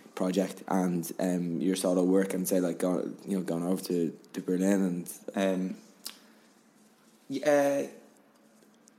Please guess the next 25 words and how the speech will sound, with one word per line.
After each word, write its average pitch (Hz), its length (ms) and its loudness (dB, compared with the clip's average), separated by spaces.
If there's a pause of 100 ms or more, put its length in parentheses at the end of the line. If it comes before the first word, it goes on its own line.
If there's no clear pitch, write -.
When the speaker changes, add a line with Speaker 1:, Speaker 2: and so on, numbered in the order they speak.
(160)
Speaker 2:
I 131 80 8
did 147 420 2 (320)
a 117 60 2
bit, 110 500 -2
but 107 140 2
I'm 101 140 2
kind 110 180 0
of 110 80 0
finding 104 480 4 (320)
a 92 300 0 (200)
balance 98 440 -4
now. 104 360 -2
Speaker 1:
Mm. 107 220 6
Speaker 2:
Uh, 90 180 -2
I 90 60 -4
kind 95 240 -4
of 90 220 -2 (580)
set, - 400 -6 (200)
um, 90 520 -2 (1200)
I 98 80 2
know 95 120 2
my 92 200 2
week 95 340 -2
tends 90 360 -2
to 87 220 0